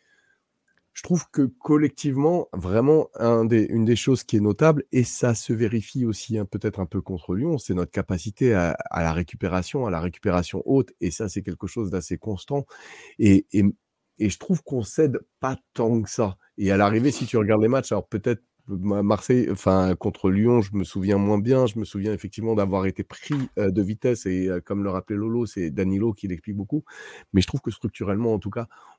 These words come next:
on offre quelque chose quand même qui est vachement satisfaisant cette saison par rapport à ça. Les, la,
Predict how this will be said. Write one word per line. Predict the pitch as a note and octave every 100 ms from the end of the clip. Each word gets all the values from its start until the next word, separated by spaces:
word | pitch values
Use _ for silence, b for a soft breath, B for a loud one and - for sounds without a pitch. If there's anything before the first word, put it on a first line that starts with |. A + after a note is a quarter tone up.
| -
on | F2+
offre | F#2+ -
quelque | E2 E2 F2+
chose | G#2
quand | - E2
même | F2
qui | E2 D#2+
est | D2+ C2+ E2+ _
vachement | - D#2+ - E2+
satisfaisant | D#2 - - E2+ D#2+
cette | - -
saison | D2+ E2 - _
par | D#2
rapport | C#2 - C#2
à | C2+
ça. | - - b b b b b b -
Les, | F2 D#2+
la, | F#2+ G2+